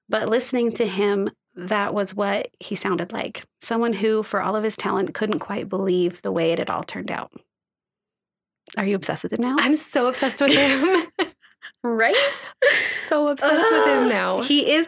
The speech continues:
Speaker 1: so cool. Um, I feel like I need to say all of these cool things about him because as I was looking up, like, how do fans feel about meeting Elton John? A lot of people said he wasn't very nice.
Speaker 2: Oh, no.
Speaker 1: And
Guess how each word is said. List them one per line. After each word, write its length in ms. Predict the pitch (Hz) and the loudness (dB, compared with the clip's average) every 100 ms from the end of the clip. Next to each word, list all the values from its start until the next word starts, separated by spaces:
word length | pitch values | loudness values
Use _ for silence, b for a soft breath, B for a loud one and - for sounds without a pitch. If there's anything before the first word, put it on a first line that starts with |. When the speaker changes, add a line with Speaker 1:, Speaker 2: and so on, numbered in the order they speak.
| - | -2
Speaker 1:
so 480 | - 330 330 349 359 | 0 4 6 4 -2
cool. 560 | - 370 349 262 185 - _ _ _ _ _ _ _ - - - | 0 2 4 2 0 -4 _ _ _ _ _ _ _ -18 -10 -2
Um, 200 | 220 208 B B - | 0 0 B B -2
I 100 | 277 | 0
feel 160 | 330 | 2
like 160 | 349 359 | 0 2
I 60 | 330 | 2
need 180 | 302 | 2
to 80 | 269 | 2
say 300 | 269 233 220 | 2 2 2
all 200 | - 202 | 0 0
of 80 | 214 | 0
these 180 | 220 220 | 0 0
cool 200 | - 190 | 0 -2
things 260 | 190 208 202 | -2 -2 -2
about 280 | 196 175 - | 0 -2 -2
him 240 | 202 185 | -2 -2
because 300 | 196 - 220 220 | -2 -2 0 0
as 120 | 220 | 0
I 60 | |
was 160 | 202 202 | 0 0
looking 280 | 254 247 233 | -2 0 0
up, 160 | 208 | 0
like, 140 | 190 - | -2 -4
how 120 | 277 | -2
do 80 | 311 | -2
fans 380 | - 233 247 - | 0 0 0 0
feel 220 | 220 226 | 0 0
about 540 | 214 214 214 214 - - | 0 0 0 0 -2 -2
meeting 260 | 226 220 214 | 0 2 2
Elton 260 | 214 202 | 2 0
John? 380 | 202 190 196 254 - B B B B | 0 0 0 0 -4 B B B B
A 80 | 254 | -2
lot 80 | 285 | 0
of 60 | |
people 180 | 302 269 | 0 0
said 220 | - 247 | 2 2
he 120 | 226 233 | 2 0
wasn't 260 | 208 202 | 0 0
very 180 | 214 208 | 0 2
nice. 500 | 202 147 - - - | 2 0 0 0 2
Speaker 2:
Oh, 760 | 403 - 440 440 440 427 381 240 | 2 2 2 2 2 2 2 4
no. 40 | 254 | 2
Speaker 1:
And 360 | 254 226 226 | 2 2 0